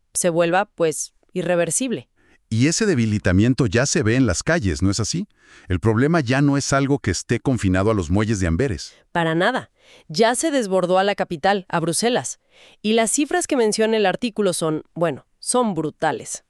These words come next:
Speaker 2: A ver.
Speaker 1: Hablamos de casi dos mil casos de tráfico de drogas solo en dos mil veintitrés. Pero lo más visible, lo que más asusta, es la violencia. En lo que va de dos mil veinticuatro, se han reportado ya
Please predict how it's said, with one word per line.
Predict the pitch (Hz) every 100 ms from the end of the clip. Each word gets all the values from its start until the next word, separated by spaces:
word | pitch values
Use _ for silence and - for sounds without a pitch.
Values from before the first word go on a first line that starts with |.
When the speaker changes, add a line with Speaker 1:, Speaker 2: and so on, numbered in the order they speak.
| _
Speaker 2:
A | -
ver. | 107 - - _ _ -
Speaker 1:
Hablamos | 226 285 320 339
de | 262
casi | - 254 - 226
dos | 190 208 -
mil | 240 269 302 285
casos | - 240 - 226
de | 196
tráfico | - 190 208 202 170
de | 160
drogas | 156 160 180 202 -
solo | - 294 339
en | 285
dos | 202
mil | 220 196
veintitrés. | 180 156 - 123 - _ _ _ _
Pero | 208 214
lo | 226
más | 311 311
visible, | 339 - 214 175 170 - _
lo | 208 202
que | -
más | 190 220 330 302
asusta, | 269 214 190 - 208 339 _ -
es | 233
la | 226
violencia. | 208 175 160 147 - - _ - -
En | - 220
lo | 220
que | 254
va | 285 349
de | 294
dos | 233
mil | 233 233
veinticuatro, | 233 208 175 185 175 180 -
se | - 220
han | 277
reportado | 330 302 262 226 226
ya | 196 208